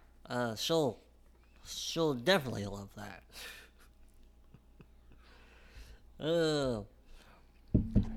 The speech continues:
well, that concludes all of our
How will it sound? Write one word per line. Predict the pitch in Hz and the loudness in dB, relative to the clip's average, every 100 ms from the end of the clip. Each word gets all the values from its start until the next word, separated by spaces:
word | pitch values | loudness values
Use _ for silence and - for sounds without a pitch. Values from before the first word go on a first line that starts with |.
| 220 - - - - | -8 -12 -18 -20 -2
well, | 135 151 139 120 - - - - - - - - - - - - - - - | 8 10 10 6 -4 -20 -20 -20 -20 -20 -20 -20 -20 -20 -20 -20 -20 -8 6
that | 190 226 | 8 8
concludes | 196 160 165 165 160 127 | 4 4 8 10 10 6
all | 147 151 151 | 4 8 8
of | 143 135 | 8 8
our | 127 117 104 | 6 6 2